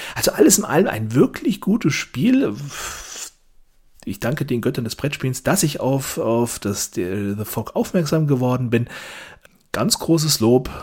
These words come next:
von mir, acht von zehn Punkten. Also wirklich ein klasse Spiel, kann man nichts mit falsch machen. Und da komme ich auch schon wieder zum Ende meines Podcasts. Das war The Fog, Escape from Paradise. Der Autor ist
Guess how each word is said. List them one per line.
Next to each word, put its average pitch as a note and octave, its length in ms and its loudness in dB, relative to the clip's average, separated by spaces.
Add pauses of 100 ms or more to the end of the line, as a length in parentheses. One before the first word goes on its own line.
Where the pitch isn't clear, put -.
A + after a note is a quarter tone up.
(360)
von - 260 -8
mir, D3 640 4 (100)
acht D#3 300 2
von E3 180 2
zehn C#3+ 240 4
Punkten. B2+ 600 0 (600)
Also F#2+ 220 -6
wirklich A2+ 240 0
ein G2+ 40 -2
klasse A#2+ 280 0
Spiel, G2+ 380 2
kann - 200 -4
man F2+ 120 -6
nichts - 260 -6
mit G2 140 -8
falsch - 320 -4
machen. - 240 -8 (260)
Und D#3 320 2
da D#3+ 220 6
komme A3+ 240 0
ich - 100 0
auch F3 100 0
schon D3 200 0
wieder C3+ 240 -2
zum - 320 -4
Ende D#3+ 240 0
meines C#3+ 580 2
Podcasts. - 1300 -4
Das E3+ 420 4
war G3 680 0 (760)
The G2 160 -4
Fog, - 560 0
Escape G3 400 2
from F#3+ 240 -2
Paradise. G#2+ 800 0
Der - 140 -10
Autor G#2+ 340 -4
ist - 320 -8